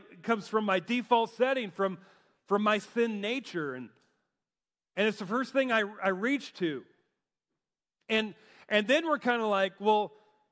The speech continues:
isn't, isn't when someone is mean to you and, and they stoop this low, and so you react to them, and, and so you're this mean to them because they were mean?" And,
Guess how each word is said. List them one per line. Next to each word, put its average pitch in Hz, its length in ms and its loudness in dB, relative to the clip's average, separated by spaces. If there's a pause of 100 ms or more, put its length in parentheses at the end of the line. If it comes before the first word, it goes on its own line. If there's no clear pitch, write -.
(720)
isn't, 302 360 0 (560)
isn't 285 320 0
when 233 140 2
someone 240 640 0
is 202 280 -2
mean 214 520 0
to 190 140 -6
you 220 340 0
and, 202 220 2
and 196 180 -2
they 190 100 2
stoop 240 480 -4
this 233 260 -2
low, 214 400 2 (260)
and 202 180 -2
so 202 520 2
you 185 500 0
react 208 580 4
to 240 100 2
them, 226 420 0
and, 175 380 -2
and 170 300 -4
so 170 200 -2
you're 170 320 -2
this 208 360 0
mean 254 460 -2 (400)
to 196 100 2
them 233 220 2
because 202 320 0
they 202 180 4
were 233 160 2
mean?" 233 380 -2 (420)
And, 202 280 0